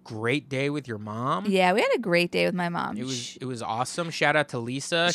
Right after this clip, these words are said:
Speaker 2: Shout
Speaker 1: wa-,
Speaker 2: out to
Speaker 1: she
Speaker 2: Lisa.
Speaker 1: was a really fun, uh, bunkmate, uh, to hang out at the beach with, and
Speaker 2: She, and you know what was really good about her is that she got there on the first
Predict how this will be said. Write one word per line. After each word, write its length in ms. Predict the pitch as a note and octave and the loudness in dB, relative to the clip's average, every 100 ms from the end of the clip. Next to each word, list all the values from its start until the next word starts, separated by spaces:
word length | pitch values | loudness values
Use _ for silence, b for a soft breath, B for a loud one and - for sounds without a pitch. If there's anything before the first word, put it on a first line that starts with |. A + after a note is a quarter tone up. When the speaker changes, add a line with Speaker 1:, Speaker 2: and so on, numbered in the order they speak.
| A#3 | 6
Speaker 2:
Shout 120 | A#3 | 6
Speaker 1:
wa-, 60 | A#3+ | 6
Speaker 2:
out 60 | |
to 80 | A3+ | 2
Speaker 1:
she 260 | G3+ F3 C3+ | 0 0 0
Speaker 2:
Lisa. 40 | |
Speaker 1:
was 160 | C3 A#2+ | 0 0
a 60 | |
really 320 | A#2 A#2+ B2 A#2+ | 0 2 2 0
fun, 600 | - C3+ A#2+ A#2+ B2+ B2+ | -2 -2 -2 -4 -6 -10
uh, 400 | - A#2+ A#2 A2+ | -8 -8 -6 -8
bunkmate, 800 | G#2+ B2 C3+ - D3+ D3+ D#3+ - | -6 -4 -4 -4 -4 -2 -4 -4
uh, 680 | C#3+ C3 B2+ B2+ B2 B2+ A#2+ - | -2 0 0 -2 -2 -4 -6 -8
to 260 | - A#2+ | -8 -6
hang 240 | A#2 B2 A#2+ | -4 -6 -6
out 100 | B2 | -6
at 100 | A2+ | -8
the 40 | |
beach 380 | G2 B2 D#3 - | -10 -6 -6 -4
with, 480 | D#3 D#3+ D#3+ D#3+ - | -2 0 2 0 -2
and 280 | A#2+ A2 G#2+ - | -6 -6 -6 -4
Speaker 2:
She, 240 | A3+ E4 E4 | 0 0 4
and 200 | B3 B3+ | 4 4
you 140 | B3+ | 4
know 120 | C#4+ | 4
what 140 | F4 D4+ | 4 4
was 160 | C#4 | 2
really 180 | B3+ B3+ | 4 4
good 180 | A#3 A3+ | 6 4
about 260 | A#3 A3+ A3 | 6 6 6
her 180 | G#3+ | 4
is 100 | G#3 G3 | 4 2
that 120 | G3+ | 0
she 160 | - | 0
got 220 | D#4 A#4+ - | 4 4 6
there 180 | A#3 | 6
on 140 | G#3 F#3+ | 6 4
the 60 | |
first 540 | F3+ - A3 A3+ A3+ | -2 0 4 4 2